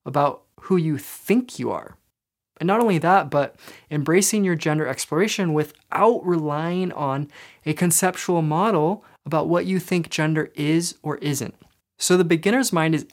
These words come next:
advantageous to the gender explorer for a lot of reasons. Uh, the main one being, like I said, it doesn't have to have everything figured out, which is kind of like a, it's like a mental exhale.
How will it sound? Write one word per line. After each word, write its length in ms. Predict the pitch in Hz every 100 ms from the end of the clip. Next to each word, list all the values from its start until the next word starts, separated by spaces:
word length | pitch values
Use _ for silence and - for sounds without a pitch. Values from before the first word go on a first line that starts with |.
| _
advantageous 840 | 156 170 175 151 139 135 135 -
to 100 | -
the 100 | 143
gender 340 | 120 135 131 135
explorer 520 | 120 - - 113 113
for 320 | - 117 117 -
a 80 | 147
lot 380 | 147 147 143 143
of 60 |
reasons. 480 | 120 113 - - - - _ -
Uh, 120 | 147 -
the 120 | 151
main 320 | 165 185 240
one 180 | 190 156
being, 440 | 135 135 135 143 - - -
like 200 | 143 190
I 60 | 208
said, 420 | - 160 143 143 _ _ _ _ _ _ _ - _ _
it 280 | 165 156 -
doesn't 480 | 151 175 196 196 -
have 300 | 135 156 156
to 80 | 151
have 440 | - 139 135 123 -
everything 420 | 151 147 143 147 127
figured 460 | - - 127 120
out, 240 | 85 - - _ _ _ _ _
which 160 | - 139
is 120 | 160
kind 260 | - 165 185
of 220 | 170 135
like 340 | 135 135 131
a, 360 | 127 127 127 120 - - - - - -
it's 120 | -
like 100 | 175
a 60 | 185
mental 440 | 156 160 160 160
exhale. 480 | - 139 - 127 -